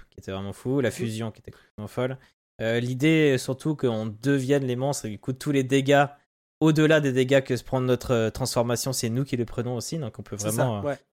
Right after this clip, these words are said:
Speaker 1: on peut vraiment se, se faire tuer très vite, et du coup, il faut quand même faire gaffe à ça. On engage vraiment, euh, c'est pas seulement j'envoie des monstres et puis basta, quoi. Moi, ce que j'ai moins aimé, c'est le, l'univers visuellement. Toi, tu disais que t'aimais bien. Moi, je trouve que l'univers est un peu quelconque.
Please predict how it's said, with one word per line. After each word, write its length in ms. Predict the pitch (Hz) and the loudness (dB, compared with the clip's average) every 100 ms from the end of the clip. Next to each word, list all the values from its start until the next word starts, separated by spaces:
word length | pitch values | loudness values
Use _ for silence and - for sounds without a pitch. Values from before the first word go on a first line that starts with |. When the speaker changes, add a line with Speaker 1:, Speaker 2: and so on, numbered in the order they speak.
| _ _ | _ _
Speaker 1:
on 60 | 104 | -6
peut 40 | |
vraiment 180 | 107 139 | -4 -2
se, 360 | - 110 104 101 | -4 -4 -4 -6
se 100 | - | -6
faire 180 | 110 - | -8 -6
tuer 200 | - 113 | -6 -6
très 180 | - 123 | -4 -6
vite, 220 | 151 - | -6 -8
et 60 | 104 | -8
du 100 | 101 | -8
coup, 120 | 127 | -8
il 60 | |
faut 140 | - 107 | -8 -10
quand 120 | 107 | -10
même 100 | 107 | -8
faire 180 | - 104 | -6 -6
gaffe 200 | 110 - | -6 -8
à 60 | |
ça. 220 | 104 135 160 _ _ - | -6 -6 -6 _ _ -6
On 100 | 117 | -2
engage 400 | 131 139 170 131 | 0 4 4 4
vraiment, 440 | 123 127 131 139 | 2 2 2 2
euh, 100 | 110 | 0
c'est 140 | - 117 | 0 2
pas 120 | 139 | 2
seulement 280 | - 127 143 | 2 2 0
j'envoie 260 | 117 120 | 0 0
des 100 | 117 | 0
monstres 300 | 120 139 - | -2 -4 -6
et 40 | 107 | -8
puis 140 | 113 | -4
basta, 340 | 107 104 - 151 | -4 -4 -4 -6
quoi. 220 | 143 175 - | -8 -12 -4
Moi, 120 | 147 | -2
ce 80 | - | 2
que 100 | 180 | 2
j'ai 140 | 147 147 | 2 2
moins 480 | 165 185 196 185 - _ - | 4 4 4 2 -4 _ 0
aimé, 560 | 147 156 165 180 202 214 _ _ - - | 2 4 2 2 0 -4 _ _ -20 -14
c'est 240 | - 131 | -4 0
le, 560 | 123 120 113 110 107 101 | 2 2 2 0 -2 -4
l'univers 600 | 113 135 165 127 123 131 | -4 -2 0 0 0 0
visuellement. 560 | 123 113 117 113 110 117 | -2 -4 -2 -2 -4 -6
Toi, 120 | 127 | -10
tu 60 | 120 | -6
disais 120 | 123 | -6
que 40 | - | -4
t'aimais 200 | 113 107 | -6 -4
bien. 160 | 120 | -4
Moi, 80 | 131 | -2
je 80 | - | -4
trouve 120 | 151 | -6
que 220 | - 123 | 0 0
l'univers 360 | 117 113 117 143 | 0 0 0 0
est 40 | |
un 60 | 113 | 0
peu 140 | - 135 | -4 -2
quelconque. 580 | 123 117 120 127 147 | -2 -4 -8 -8 -10